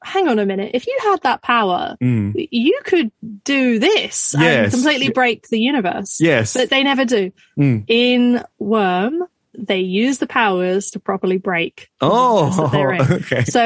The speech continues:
Speaker 1: anything where you think,
Speaker 2: <laughs>
Speaker 1: "But doesn't that mean?" Oh, yeah.
Speaker 2: Yeah.
Speaker 1: Oh, yeah, it means that. And you can extrapolate, and the, the author has done it for you and it has
Speaker 2: Yep.
Speaker 1: gone off into some crazy things.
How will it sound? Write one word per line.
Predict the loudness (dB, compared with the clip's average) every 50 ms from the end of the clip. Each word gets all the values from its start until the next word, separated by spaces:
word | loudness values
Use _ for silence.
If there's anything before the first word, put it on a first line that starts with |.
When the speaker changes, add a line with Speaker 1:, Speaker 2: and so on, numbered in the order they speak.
| 2 0
Speaker 1:
anything | 0 0 0 0 0 0 -2 0 0
where | 0
you | 0 0 0
think, | 0 0 0 0 0 -2 -4 -8
Speaker 2:
<laughs> | _
Speaker 1:
"But | -4 -4 -4 -4 -6 _
doesn't | -4 -4 -2 -2 -2
that | 0 -2 -2 0
mean?" | 0 2 2 0 0 -4 -8 _ _
Oh, | 2 2 4
yeah. | 4 4 2 2 0 0 -2 -8 _ _ _ _ _
Speaker 2:
Yeah. | -2 0 2 2 4
Speaker 1:
Oh, | 4 4
yeah, | 4 4 4 4 4
it | 2 2 0
means | 0 2 2 2 2 2
that. | 2 2 0 0 -2 -4 -10 _ _ _
And | 0 2 2 2 0 0
you | 0 0 0 0
can | 2 2 2 2 2
extrapolate, | 0 -2 0 0 0 0 2 0 0 0 0 -2 -2 -2
and | 0 0 2 2 0 -2 -2 -2
the, | -2 -2 0 0
the | 0 2 2
author | 2 2 2 0
has | 0 2
done | 0 0 0
it | -2 -2
for | 0 0 2
you | 2 4 2 2 2
and | 0 -2 -2 -4
it | -4 -2 -2
has | -2 -2 0
Speaker 2:
Yep. | -2
Speaker 1:
gone | -2 0 0
off | 0 0 0 -2
into | -2 -2 -4
some | -6 -6 -6 -6
crazy | -4 -2 0 0 0 -2 -4
things. | -6 -6 -8 -10